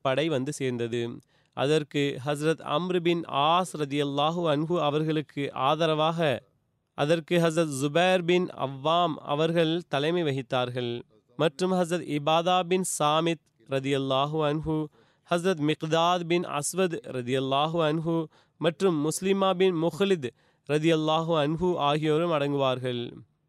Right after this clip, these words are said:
இந்த போரிலும் முஸ்லிம்கள் வெற்றி பெற்றனர். பின்னர் முஸ்லிம்கள் ஃபையூமின் மாகாணம் முழுவதையும் வெற்றி கொண்டனர். முஸ்லிம் படைகளின் ஒரு பகுதி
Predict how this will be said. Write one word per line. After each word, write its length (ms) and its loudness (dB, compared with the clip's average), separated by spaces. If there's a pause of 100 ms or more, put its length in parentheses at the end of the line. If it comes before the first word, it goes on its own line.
(260)
இந்த 340 2
போரிலும் 600 2 (280)
முஸ்லிம்கள் 480 0
வெற்றி 260 -4
பெற்றனர். 580 0 (380)
பின்னர் 340 2
முஸ்லிம்கள் 640 0 (480)
ஃபையூமின் 600 4 (100)
மாகாணம் 720 2
முழுவதையும் 580 0
வெற்றி 260 -6
கொண்டனர். 580 -4 (520)
முஸ்லிம் 600 -2
படைகளின் 580 -2
ஒரு 360 -4
பகுதி 600 -4